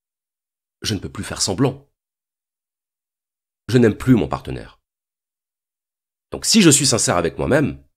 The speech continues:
je dois le quitter. Je lui dois la vérité. Je lui dois d'être sincère. »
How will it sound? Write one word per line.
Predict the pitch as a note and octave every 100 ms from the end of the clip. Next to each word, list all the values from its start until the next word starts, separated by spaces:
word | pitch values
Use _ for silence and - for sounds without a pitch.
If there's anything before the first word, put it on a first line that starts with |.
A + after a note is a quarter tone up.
| _ _ _ _ _ _ -
je | C3
dois | C3+ D3+
le |
quitter. | - - - - _ _ _ _ _ _ _ _ _ _ _ _ _ _
Je | -
lui | C2+ C#2+
dois | C3 F3 - _ _ _ _ _ -
la | F#2+
vérité. | D#3+ D3+ C3+ A2+ - _ _ _ _ _ _ _ _ _ _ _ _ _ _
Je | -
lui | D2 C#2+
dois | G#2+ C3 - _ _ _ _ _ _ -
d'être | F2 -
sincère. » | F#2+ - - A#2 E2 C2+